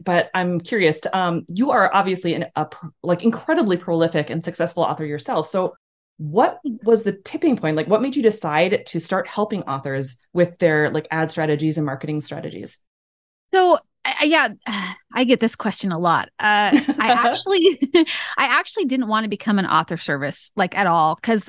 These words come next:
Speaker 2: I was just like, "No," you know, I, I just wanted to help. I was helping people, and I was helping my friends and helping people. They would tell their friends, and they would come and help me. But what happened is people would only listen so much because it was free.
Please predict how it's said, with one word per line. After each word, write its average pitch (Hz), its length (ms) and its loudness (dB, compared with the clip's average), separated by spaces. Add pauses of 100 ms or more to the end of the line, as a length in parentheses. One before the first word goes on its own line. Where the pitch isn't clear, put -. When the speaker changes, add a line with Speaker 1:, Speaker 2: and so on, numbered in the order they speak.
Speaker 2:
I 190 140 2
was 202 160 0
just 190 180 -6
like, 180 240 0
"No," 226 300 4
you 170 100 -4
know, 170 80 0
I, 180 200 0
I 208 60 2
just 208 180 -4
wanted 196 180 -2
to 170 40 -6
help. 185 180 -2 (100)
I 170 120 2
was 233 240 4
helping 165 300 -2
people, 139 360 -4
and 190 280 2 (300)
I - 40 2
was 202 100 0
helping 240 200 2
my 202 140 4
friends 190 500 0
and 185 100 -4
helping 196 320 -2
people. 214 300 0
They 202 160 2
would 196 80 0
tell 202 180 2
their 180 200 4
friends, 180 320 -2
and 190 60 -2
they 185 40 2
would 190 100 0
come 196 120 -4
and 190 60 0
help 175 120 0
me. 180 140 -4 (420)
But 262 120 4
what 214 100 2
happened 285 440 2
is 202 240 0 (320)
people 294 580 2
would 220 180 2
only 226 260 4
listen 208 680 0
so - 280 -2
much 175 320 0
because 180 260 -4
it 170 60 -4
was 165 140 -8
free. 143 320 -6